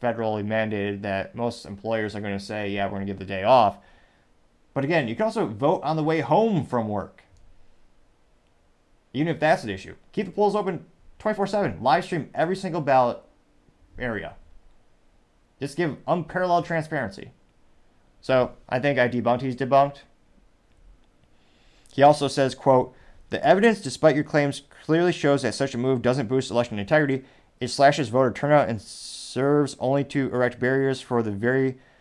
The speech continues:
citizens who already have to leap through hurdles for their basic rights. Long lines, extensive waits,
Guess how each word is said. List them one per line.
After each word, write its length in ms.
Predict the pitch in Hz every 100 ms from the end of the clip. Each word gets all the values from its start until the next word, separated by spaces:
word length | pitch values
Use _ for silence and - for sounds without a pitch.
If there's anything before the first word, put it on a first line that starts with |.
| _ _
citizens 480 | - 156 170 135 123
who 100 | 131
already 220 | 120 131
have 160 | 131 123
to 100 | 104
leap 240 | 123 139
through 120 | 131
hurdles 440 | 107 - 160 156 156
for 100 | 127
their 80 | 120
basic 340 | 123 120 113
rights. 280 | 104 95 - - _ _
Long 300 | 107 135 160
lines, 520 | 151 151 151 156 151 -
extensive 800 | 104 - - 135 139 143 135 120
waits, 400 | 113 127 131 -